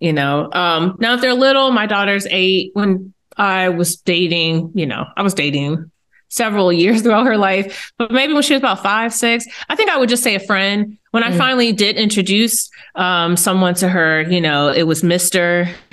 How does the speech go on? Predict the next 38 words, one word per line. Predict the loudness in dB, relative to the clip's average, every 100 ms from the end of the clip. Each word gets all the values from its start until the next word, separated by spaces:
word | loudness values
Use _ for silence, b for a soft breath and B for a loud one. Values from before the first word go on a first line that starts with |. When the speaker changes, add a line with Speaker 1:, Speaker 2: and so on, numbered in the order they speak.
| -10
Speaker 1:
you | -4
know, | -2 -2
this | 0
is | 0
mommy's | 0 -2 -2
friend. | -2 0 0 0 0
Speaker 2:
Mm-hmm. | 2 4
Speaker 1:
Because | 4 2
for | 0
her | 2 2
age, | 0 0 0 -2 -2
obviously | -2 0 0 0
I | 0
didn't | 0 0
need | -2
to | -2
go | 0
into | 0 2
super | 0 0
details, | -2 -2 -2 -2
but | 0
sometimes | 0 2 0 0
I | 0
would | 0
say, | 0 0
like, | 2
"We're | 2 4
gonna | 2 2
get | 0 0
some | 2 4
dinner. | 4 2 2 2 0 -2 _ _ _ _ _ _ b b b
Um, | -2 0 0 2
we |
might | 0 2
go | 0 0 -2 -2
watch | -2 0 4
a |
movie," | 4 4 4 4 2 0